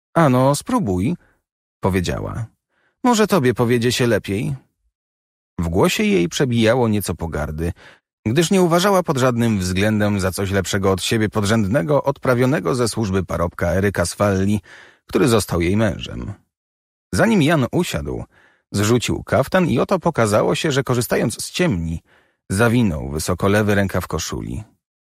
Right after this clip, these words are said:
Wyciągnął ku kościelnemu nagie ramię i powiedział, że rad by się też zaszczepić.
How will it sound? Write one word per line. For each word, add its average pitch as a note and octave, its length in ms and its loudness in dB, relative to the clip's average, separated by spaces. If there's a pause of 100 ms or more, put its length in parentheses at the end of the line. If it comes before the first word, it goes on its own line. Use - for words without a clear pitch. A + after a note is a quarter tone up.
(1040)
Wyciągnął G3 520 2
ku E3 140 -2
kościelnemu G#2 600 0
nagie G2 320 0
ramię E3+ 320 -2
i D#3+ 60 -2
powiedział, E3+ 440 0
że C#3 160 2
rad A#2+ 260 2
by D#3 180 -2
się F#3 180 -4
też E3 200 -2
zaszczepić. - 880 -6